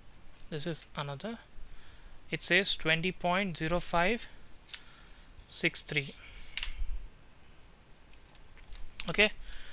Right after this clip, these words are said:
so this is the difference of, if you say R one is the radius of the small gear, R two is the radius of bigger gear, R two minus R one is twenty point zero five six three, and, uh,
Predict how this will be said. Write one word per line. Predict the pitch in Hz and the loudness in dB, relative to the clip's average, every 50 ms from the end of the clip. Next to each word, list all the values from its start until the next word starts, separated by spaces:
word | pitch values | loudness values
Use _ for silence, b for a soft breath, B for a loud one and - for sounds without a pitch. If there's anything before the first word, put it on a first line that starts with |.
| B B B B - | B B B B 6
so | - - 180 175 175 180 175 180 175 175 175 175 180 - B B B B B B B 196 190 202 - - - - - 175 156 - | 6 8 8 8 8 8 8 8 8 8 8 6 6 4 B B B B B B B -2 -4 -4 -6 -10 -12 -8 -8 -8 -4 0
this | 208 202 190 - 214 | 2 4 4 6 4
is | 214 214 185 | 4 6 6
the | 202 196 190 196 190 190 214 - - - - - - - - - - - 165 | 6 6 6 4 0 -6 -6 -10 -14 -16 -18 -18 -18 -20 -20 -12 -8 -4 2
difference | 147 170 160 - - 190 185 180 - | 2 2 4 6 6 4 4 6 6
of, | 180 180 180 175 - - - - - - - - - - - - - - - - | 6 6 6 4 2 -6 -16 -16 -14 -14 -16 -16 -18 -18 -18 -18 -18 -18 -2 2
if | 180 165 - - | 2 2 2 2
you | 180 165 | 0 0
say | - - 185 - - | 4 4 2 6 10
R | 165 151 151 156 156 | 12 12 12 12 10
one | 156 165 175 180 196 220 269 | 8 4 4 2 2 0 -2
is | 214 170 151 | -2 2 2
the | 165 156 | 4 6
radius | 151 147 156 156 156 - | 6 6 4 2 2 0
of | 180 156 | -2 0
the | 165 170 | 0 0
small | - - 151 151 156 156 | 0 0 0 2 2 2
gear, | 156 147 165 170 202 226 - - | 2 2 2 2 2 -2 0 4
R | 165 147 143 143 | 8 8 8 8
two | - - 170 | 6 2 -2
is | 160 156 | 0 2
the | 165 160 | 2 4
radius | 151 147 147 156 151 151 | 4 4 2 2 0 -2
of | 156 151 147 - - 156 143 | -2 -4 -6 -6 -8 -6 -6
bigger | 147 143 147 160 160 | -4 2 2 2 2
gear, | 156 160 175 208 B B B B B B B B B B B B B - | 4 2 0 0 B B B B B B B B B B B B B 8
R | 147 143 147 151 | 10 10 10 10
two | 143 - 196 196 | 8 4 2 4
minus | 185 175 175 175 165 - | 4 4 4 2 2 0
R | - 175 151 147 151 160 | 2 4 6 6 6 6
one | 170 175 170 170 | 6 4 4 2
is | 185 208 214 - | 0 0 -2 -4
twenty | - - 160 156 156 | -2 0 0 0 0
point | - - 165 175 180 156 | 0 0 0 0 0 2
zero | 156 156 151 | 0 0 0
five | - - 151 190 190 - | 2 0 0 0 0 -2
six | - 151 - - - | -4 -4 -2 -2 -2
three, | - - - - - - - B B B B B B B B B B B B B - - | -2 -4 -8 -16 -18 -20 -20 B B B B B B B B B B B B B -4 -2
and, | 156 147 147 143 143 143 143 143 | 0 0 0 -2 -4 -4 -4 -2
uh, | 143 139 139 139 | -2 0 0 -2